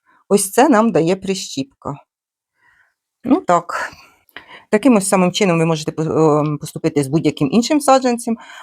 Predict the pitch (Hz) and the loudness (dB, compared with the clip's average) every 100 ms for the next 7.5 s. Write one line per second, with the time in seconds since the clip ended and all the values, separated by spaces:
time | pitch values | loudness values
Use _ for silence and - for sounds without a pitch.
0 | - 175 175 165 143 156 160 - - 165 | -8 0 2 2 2 0 0 -2 -2 0
1 | 170 160 160 160 151 147 151 160 147 143 | 0 0 0 4 4 4 4 2 0 -2
2 | 143 151 143 147 127 120 - _ - - | -6 -6 0 2 2 0 -8 _ -20 -10
3 | 123 135 147 135 156 151 151 143 - 143 | -6 -2 0 0 0 2 0 -2 -4 -2
4 | 143 151 147 - 139 139 - - 139 - | 2 0 0 -10 -10 -10 -10 -4 -4 -4
5 | - - - _ - - - 135 131 123 | -10 -12 -12 _ -20 -20 -10 -6 -4 -4
6 | 139 - - - 311 339 311 262 - 220 | -6 -12 -20 -2 0 2 0 -2 -4 -2
7 | 208 202 202 185 | -2 2 0 0